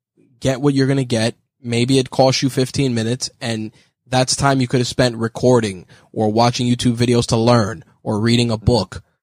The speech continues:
about whatever it is you wanna do. Instead, like I said, paralysis analysis. Let me ask, you know,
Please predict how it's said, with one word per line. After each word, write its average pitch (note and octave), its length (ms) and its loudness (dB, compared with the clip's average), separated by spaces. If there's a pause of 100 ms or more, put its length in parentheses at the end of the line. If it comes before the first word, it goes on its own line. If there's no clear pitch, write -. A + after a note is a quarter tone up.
about A2 420 0
whatever A#2 400 0
it A2+ 60 0
is A2+ 180 -2
you A#2 80 -2
wanna A2+ 240 -4
do. A#2 320 -2 (240)
Instead, C#3 540 0 (520)
like G2+ 240 -6
I G#2 60 -2
said, G#2+ 340 2
paralysis A2+ 580 -2
analysis. A#2+ 520 -2
Let B2+ 100 -2
me C#3+ 140 4
ask, C#3+ 340 0
you C#3+ 60 -2
know, A#2 220 -4